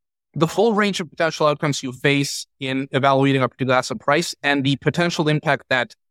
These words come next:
shifts in the macro landscape may have on that, right? And so what that allows you to do is to monitor risk, right? 'Cause let's say that I wanted, you wanted to get my thoughts on where I think oil prices will move from here to six months from.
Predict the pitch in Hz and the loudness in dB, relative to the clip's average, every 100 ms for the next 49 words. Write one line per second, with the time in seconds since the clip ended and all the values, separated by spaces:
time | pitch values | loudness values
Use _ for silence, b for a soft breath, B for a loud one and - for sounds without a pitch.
0 | _ - - 196 - - 143 135 135 - | _ -6 0 0 -2 -2 2 2 0 -2
1 | 131 127 123 - 123 120 113 117 113 104 | -2 -2 -2 -2 -2 0 -4 -2 -2 -4
2 | 95 95 - 117 120 117 143 143 202 202 | -10 -14 -4 0 0 2 2 2 2 2
3 | 196 185 170 143 139 151 147 - _ _ | 2 0 -2 -6 -4 -2 -2 -6 _ _
4 | _ _ - 151 - 151 143 156 151 127 | _ _ -2 0 0 -2 2 2 2 0
5 | 120 123 147 190 - _ _ _ - 196 | -2 0 0 -2 -8 _ _ _ -2 0
6 | 202 214 185 - _ - 214 220 240 - | 0 0 -2 -4 _ -10 -6 0 0 2
7 | 240 208 185 _ _ _ _ 160 175 180 | 0 0 -2 _ _ _ _ 0 2 2
8 | 190 170 151 151 185 175 151 151 156 - | 0 -4 -4 0 2 2 0 -2 -4 0
9 | 156 151 143 - 143 131 - 127 127 135 | 0 2 0 2 0 0 -4 -2 0 2
10 | 131 127 135 127 131 113 131 113 120 113 | 0 -2 -4 0 0 0 -4 -6 -8 -12
11 | 113 117 113 120 113 131 123 117 - 113 | -10 -10 -10 -10 -6 2 2 2 -4 -8
12 | 117 - 113 107 104 | -8 -4 -4 -4 -10